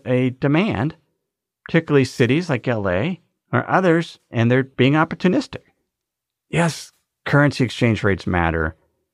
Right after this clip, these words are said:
These balance of payments matter. At the end of the day, it's what we choose to do individually and to take advantage of opportunities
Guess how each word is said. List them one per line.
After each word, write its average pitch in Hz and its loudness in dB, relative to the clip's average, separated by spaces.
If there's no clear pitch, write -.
These 92 -4
balance 127 2
of 117 -12
payments 92 0
matter. 78 -2
At 95 -2
the 117 0
end 123 4
of 107 2
the 110 2
day, 92 0
it's 92 -8
what 107 -2
we 104 -4
choose 92 -4
to - -20
do 90 -2
individually 78 -6
and 156 2
to 202 4
take 190 -2
advantage 180 2
of - -4
opportunities 123 0